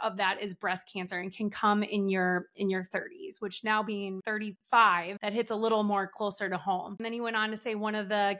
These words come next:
chemotherapy drugs we give you, that actually could attack your heart and it could result in a cardiac arrest or a heart failure in, in your forties." And it just went on and on and on. And I just looked down at that list and looked up at him like, "Excuse me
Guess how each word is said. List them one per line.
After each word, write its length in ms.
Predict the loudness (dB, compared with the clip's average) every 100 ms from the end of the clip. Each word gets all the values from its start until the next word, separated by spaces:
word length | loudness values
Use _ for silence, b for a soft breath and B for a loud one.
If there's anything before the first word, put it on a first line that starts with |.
| -2
chemotherapy 600 | 0 0 2 0 0 -2
drugs 360 | 0 0 0
we 120 | -2
give 200 | -2 -2
you, 300 | 2 2 2 2
that 180 | 2 2
actually 320 | 0 -4 -10
could 180 | -8 -10
attack 400 | -10 -4 -4 -4
your 200 | -8 -10
heart 480 | -8 2 4 2 -4
and 100 | -8
it 120 | -8
could 120 | -10 -8
result 400 | -4 -2 -2 -2
in 100 | -6
a 60 |
cardiac 520 | -4 -2 2 0 0
arrest 280 | -2 -2 -2
or 100 | -4
a 60 | -2
heart 260 | 0 -2
failure 380 | -2 -2 -2 -2
in, 340 | -2 -2 -2 -2
in 120 | 0
your 140 | 2 2
forties." 380 | 2 2 4 0 -4 -8
And 100 | -6
it 60 | -6
just 180 | -6 -4
went 140 | -4 -2
on 200 | -2 0
and 140 | 2
on 180 | 2 2
and 120 | 0
on. 320 | -4 -6 -6 0
And 80 | 0
I 60 |
just 180 | 2 -2
looked 300 | -4 -6 0
down 240 | 2 2
at 120 | 0 0
that 300 | 0 0 -4
list 280 | -6 -4
and 220 | -4 -4 -2
looked 260 | -4 0
up 200 | 2 2 2
at 180 | 0 2
him 220 | 0 0
like, 300 | 0 -2 -4 _
"Excuse 460 | -4 0 2 4 4
me 280 | 0 -4